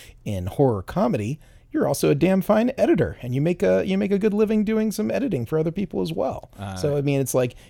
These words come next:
Speaker 1: you, you've got a,
Speaker 2: I,
Speaker 1: you've, you've got a,
Speaker 2: I
Speaker 1: multiple
Speaker 2: absolutely,
Speaker 1: ways to keep
Speaker 2: I,
Speaker 1: the
Speaker 2: I,
Speaker 1: lights
Speaker 2: I do
Speaker 1: on.
Speaker 2: have a separate editing reel, and I feel like that's, uh, you know, I, I can make a, s-, uh, dazzle them, uh, with, uh, I can, uh, baffle them with bullshit. Excuse me, I can baffle them with bullshit with my editing reel all day long,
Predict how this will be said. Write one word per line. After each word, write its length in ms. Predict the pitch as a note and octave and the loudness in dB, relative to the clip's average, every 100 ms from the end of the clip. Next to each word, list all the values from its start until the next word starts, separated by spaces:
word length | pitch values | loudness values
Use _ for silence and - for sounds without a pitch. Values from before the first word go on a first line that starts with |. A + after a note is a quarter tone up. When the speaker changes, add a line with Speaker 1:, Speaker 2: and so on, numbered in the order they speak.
| - | -4
Speaker 1:
you, 200 | D#3 B3+ | -2 0
you've 200 | F#3 A3+ | 0 0
got 240 | C#3+ A#2+ | 0 2
a, 160 | C#3 D3 | 2 2
Speaker 2:
I, 80 | - | 0
Speaker 1:
you've, 140 | G3+ - | -2 -4
you've 160 | E3 F#3+ | -4 0
got 160 | F#3 | 2
a, 20 | E3+ | 2
Speaker 2:
I 200 | D3 D3 | 0 4
Speaker 1:
multiple 120 | E3 | 4
Speaker 2:
absolutely, 380 | G#3+ G3 A3 G3+ | 6 4 6 4
Speaker 1:
ways 120 | C3+ | 2
to 100 | C3+ | 0
keep 100 | - | 2
Speaker 2:
I, 40 | C#3 | 2
Speaker 1:
the 40 | |
Speaker 2:
I, 40 | |
Speaker 1:
lights 260 | F3+ F#3+ - | 4 4 4
Speaker 2:
I 40 | |
do 60 | E3 | 2
Speaker 1:
on. 60 | D3 | 2
Speaker 2:
have 60 | |
a 40 | C3 | 0
separate 360 | - A#2 A#2+ | -2 -2 -2
editing 320 | A2+ G#2+ G2+ G2 | -6 -6 -6 -8
reel, 240 | F#2+ F#2 | -8 -10
and 80 | F#2 | -10
I 60 | |
feel 160 | F#2+ G2 | -12 -12
like 100 | F#2 | -12
that's, 420 | - F#2+ - - | -14 -14 -16 -14
uh, 40 | A2 | -12
you 200 | G2+ G2 | -10 -10
know, 80 | - | -6
I, 140 | C3+ C#3 | -6 -4
I 100 | D3 | -4
can 180 | C3 C3+ | -2 -2
make 200 | A#2+ A2 | -2 -2
a, 220 | G#2 G2 | -4 -4
s-, 180 | F#2+ - | -8 -10
uh, 300 | A2 F#2+ F#2 | -8 -6 -8
dazzle 420 | G2 G#2 G#2 F#2+ | -8 -6 -6 -6
them, 400 | F#2+ G2 F#2+ F#2+ - | -8 -6 -6 -8 -12
uh, 260 | F#2+ F#2+ - G#2+ | -12 -12 -14 -14
with, 240 | G#2 G2+ F2 | -14 -12 -14
uh, 120 | - | -12
I 120 | - B2 | -10 -10
can, 140 | D3 | -8
uh, 60 | B2+ | -10
baffle 400 | A#2 C3 B2 A#2+ | -2 0 0 -2
them 100 | G#2+ | -2
with 140 | G#2+ | -4
bullshit. 260 | - F#2+ - | -6 -8 -10
Excuse 300 | E2+ G2+ E2+ | -10 -10 -10
me, 80 | F2 - - - | -12 -16 -16 -10
I 100 | B2 | -4
can 180 | C3 | -2
baffle 320 | A2+ A2+ A2 G#2+ | 0 -2 -2 -2
them 120 | G#2 | -2
with 140 | F#2+ | -2
bullshit 420 | F#2+ G2 - F#2 | -6 -6 -6 -8
with 140 | G2+ F#2+ | -10 -8
my 140 | G2 | -8
editing 300 | F#2+ G2 F#2+ | -6 -8 -6
reel 260 | F#2 F2+ F2 | -6 -8 -10
all 160 | F#2 F#2 | -10 -10
day 140 | F2+ | -10
long, 320 | F#2 F#2+ F2+ | -10 -10 -12